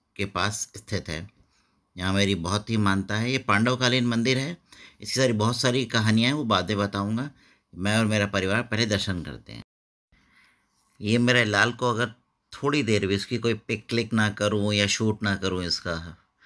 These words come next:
तो ये तो अजीब सा लगने लगता है, तो वो थोड़ा, थोड़ा देर में ज़रूरी है उसके लिए। अब हम दोनों बाप बेटे चलते हैं अपने शूज़,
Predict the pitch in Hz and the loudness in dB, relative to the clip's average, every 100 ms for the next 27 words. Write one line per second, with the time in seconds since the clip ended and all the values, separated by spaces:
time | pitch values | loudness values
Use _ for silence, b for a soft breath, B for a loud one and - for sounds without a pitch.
0 | B B _ - 98 107 120 104 - _ | B B _ -4 0 4 2 0 -8 _
1 | _ _ _ _ _ - 127 - 117 143 | _ _ _ _ _ -6 -4 -2 0 2
2 | - 131 104 90 69 - - 53 - _ | 2 2 0 -2 -8 -14 -20 -20 -20 _
3 | _ _ _ _ _ - 87 87 90 95 | _ _ _ _ _ -10 -10 -4 -2 2
4 | 98 95 92 92 90 101 101 - 92 98 | 2 2 0 -2 0 0 -2 -4 -6 -4
5 | 123 B B B B - 87 90 92 95 | -6 B B B B -10 -4 -2 0 0
6 | 101 95 92 92 87 90 87 87 80 98 | 2 2 2 2 0 -2 -4 -4 -4 -4
7 | 101 98 95 98 92 98 98 92 92 85 | -4 -4 -4 -4 -4 -2 -2 0 -2 -2